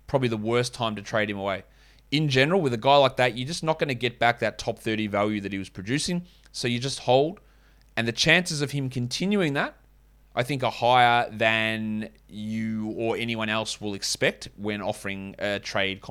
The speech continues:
Dinesh Aslam, any key players for the second half of the season on tanking teams? Uh, again, it's one of those ones where you're looking at this stuff,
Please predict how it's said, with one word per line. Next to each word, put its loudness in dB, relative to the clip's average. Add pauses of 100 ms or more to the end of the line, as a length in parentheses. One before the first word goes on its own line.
(120)
Dinesh 2
Aslam, 2
any -2
key -4
players 0
for -14
the -6
second -2
half -4
of -8
the -6
season -4
on -6
tanking -8
teams? -10
Uh, -14 (260)
again, -2
it's -6
one -2
of -2
those 2
ones -6
where -2
you're -4
looking -6
at -8
this -6
stuff, 2